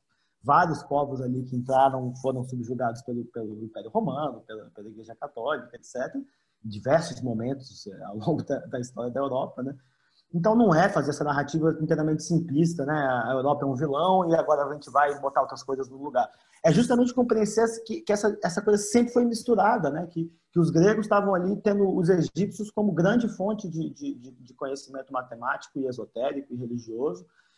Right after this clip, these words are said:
e os europeus é que depois não vão encarar o Egito dessa forma, mas grego não é, grego antigo não é europeu, né? Não existe Europa. Então, é,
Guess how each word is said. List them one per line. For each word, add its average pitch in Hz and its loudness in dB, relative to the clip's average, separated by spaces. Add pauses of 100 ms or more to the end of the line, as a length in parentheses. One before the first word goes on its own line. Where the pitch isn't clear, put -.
(160)
e 165 6
os 151 2
europeus 165 4
é - 2
que 392 -2
depois 370 0
não 349 2
vão 339 2
encarar 359 4
o - 6
Egito 320 2
dessa 202 -2
forma, 180 2
mas 131 -6
grego 160 4
não 320 2
é, 320 -2
grego 156 2
antigo 175 -2
não 240 2
é 247 6
europeu, 415 2
né? - -4
Não 254 -6
existe 277 -8
Europa. - -4 (800)
Então, 151 0 (580)
é, 139 0